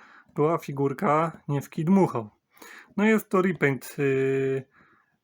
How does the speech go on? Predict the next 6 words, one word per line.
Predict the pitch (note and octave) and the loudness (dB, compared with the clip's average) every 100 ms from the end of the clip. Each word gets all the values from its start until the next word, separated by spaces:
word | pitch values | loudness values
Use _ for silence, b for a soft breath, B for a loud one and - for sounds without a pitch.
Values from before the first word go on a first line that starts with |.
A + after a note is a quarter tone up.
| _ | _
figurki | - C#3 D3 C3 C#3 A2+ - | -8 -2 -2 -2 -8 -10 -10
Super | - C#3+ C#3 | -8 -4 -6
Possible | C#3+ - C3+ B2+ | -6 -8 -6 -6
Spider-Man. | A#2 - B2+ C#3 E3 A3+ G#3+ - - _ _ - _ E4+ | -8 -4 -2 -2 0 0 0 -4 -20 _ _ -20 _ 0
Już | A#3 D#3+ | 2 2
widzieliście | B2+ C3 B2+ A#2+ A2+ - F3 | -4 -4 -2 -2 -6 -2 -2